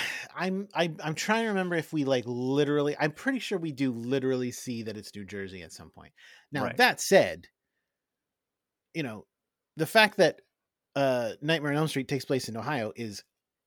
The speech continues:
Speaker 1: a bu-, bu-, bullshit. Um,
Speaker 2: What,
Speaker 1: it
Speaker 2: just because of the palm trees?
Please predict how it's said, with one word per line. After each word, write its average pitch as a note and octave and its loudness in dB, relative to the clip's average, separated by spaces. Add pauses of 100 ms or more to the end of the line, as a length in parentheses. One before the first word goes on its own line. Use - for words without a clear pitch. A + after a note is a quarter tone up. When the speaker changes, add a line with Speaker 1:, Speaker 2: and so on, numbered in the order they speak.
(180)
Speaker 1:
a C#3+ -2
bu-, B2 -2
bu-, B2 -6
bullshit. A2+ -6 (800)
Um, A2+ -6 (220)
Speaker 2:
What, B2+ 6
Speaker 1:
it - 2
Speaker 2:
just B2 -2
because B2+ 2
of G#2 -4
the G2 -4
palm G2+ -4
trees? D3+ -10